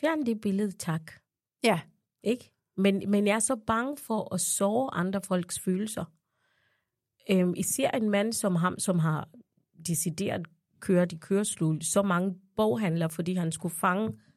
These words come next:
Speaker 1: lige præcis det øjeblik, hvor jeg var der, ikke?
Speaker 2: Jo.
Speaker 1: Det synes jeg var lidt, øhm, ja, det var lidt svært.
Speaker 2: Det er jo klart, at hvis man har lært, lige siden man var barn,
Speaker 1: Mhm.
Speaker 2: at, at man skal sørge for, at alle har det godt, og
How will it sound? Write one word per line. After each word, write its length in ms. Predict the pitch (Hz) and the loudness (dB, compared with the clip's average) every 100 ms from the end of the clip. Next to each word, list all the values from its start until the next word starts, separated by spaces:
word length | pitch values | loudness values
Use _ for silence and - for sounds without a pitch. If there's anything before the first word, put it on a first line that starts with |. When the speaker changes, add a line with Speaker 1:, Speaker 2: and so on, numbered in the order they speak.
| - | -6
Speaker 1:
lige 120 | 247 | -4
præcis 500 | 240 196 - 208 175 - | -2 -4 -6 -4 -4 -4
det 120 | 190 | 0
øjeblik, 420 | 175 196 190 165 | 0 0 0 -4
hvor 100 | 165 | -2
jeg 240 | 156 156 151 | -2 -2 -2
var 160 | 147 | -2
der, 140 | 170 240 | -2 -4
ikke? 240 | 311 - | -6 -2
Speaker 2:
Jo. 140 | 185 202 - _ - | -2 -2 -10 _ -6
Speaker 1:
Det 120 | 233 | -6
synes 220 | 226 214 | -4 -4
jeg 120 | 240 | 0
var 100 | 180 | 2
lidt, 380 | 170 185 190 - | 2 0 -2 -2
øhm, 300 | 175 160 151 139 - | 0 2 -2 -6 -6
ja, 120 | 151 139 - _ - | -4 -4 -10 _ -2
det 60 | 240 | 0
var 60 | |
lidt 160 | 277 277 | 2 0
svært. 360 | 175 151 180 - - - - | -2 -4 -6 -18 -20 -20 -6
Speaker 2:
Det 40 | 190 | -2
er 40 | |
jo 80 | 165 | -2
klart, 400 | - 262 294 - | 2 4 4 2
at 120 | 220 | -2
hvis 180 | 226 - | -2 0
man 140 | 202 | 2
har 120 | 196 | 2
lært, 400 | 190 214 247 - - _ _ _ _ _ - | 2 2 2 -2 -10 _ _ _ _ _ -8
lige 320 | 214 262 320 | 2 6 6
siden 300 | 311 269 262 | 4 2 2
man 160 | 254 233 | 2 2
var 80 | 202 | 2
barn, 340 | 170 151 165 - | 2 0 -2 0
Speaker 1:
Mhm. 400 | 214 190 180 175 - _ _ _ _ _ - - | 2 2 2 -2 -6 _ _ _ _ _ -12 0
Speaker 2:
at, 300 | 214 180 - - - | 2 2 -2 -10 -4
at 200 | 202 185 | -4 2
man 200 | 185 175 | 4 2
skal 180 | - | 0
sørge 380 | - - 185 196 | -4 2 4 4
for, 160 | 196 190 | 4 2
at 100 | - | 2
alle 140 | 185 | 0
har 200 | 185 185 | 2 0
det 160 | - 170 | -2 0
godt, 360 | 170 160 - - | 2 2 -2 -4
og 280 | 196 160 156 | 2 2 0